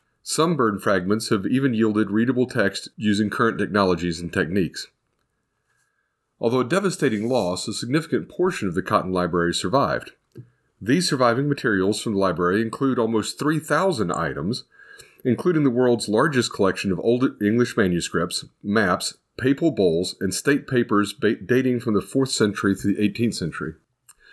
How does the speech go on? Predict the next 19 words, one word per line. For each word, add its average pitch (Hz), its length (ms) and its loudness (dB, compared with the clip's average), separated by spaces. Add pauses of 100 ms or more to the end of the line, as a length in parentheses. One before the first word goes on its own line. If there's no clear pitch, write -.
(280)
Also 170 340 0
surviving 107 640 0
is 104 140 0
the 113 180 0
only 165 320 2
original 104 380 2
copy 104 360 0
of 98 100 2
the 104 80 0
Magna 104 340 0
Carta 117 380 0
bearing 113 380 0
the 104 60 0
royal 107 420 0
wax 98 400 -2
seal 101 280 2
of 101 120 -4
King 92 300 0
John, 101 500 -2